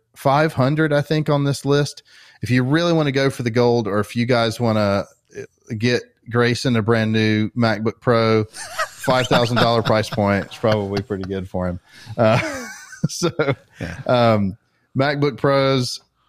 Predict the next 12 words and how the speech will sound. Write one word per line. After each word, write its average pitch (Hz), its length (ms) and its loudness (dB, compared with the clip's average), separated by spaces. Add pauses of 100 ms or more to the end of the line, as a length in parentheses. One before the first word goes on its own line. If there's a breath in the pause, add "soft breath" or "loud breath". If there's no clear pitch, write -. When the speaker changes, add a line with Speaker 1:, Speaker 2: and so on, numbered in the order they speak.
Speaker 1:
are, 117 300 2
are 117 200 4
brand 123 500 0
new. 117 400 4 (120)
Uh, 107 280 2 (320)
going 135 240 2
to 120 80 0
kind 127 220 0
of 107 80 0
the 104 60 0
business 110 320 0
conversation, 104 880 0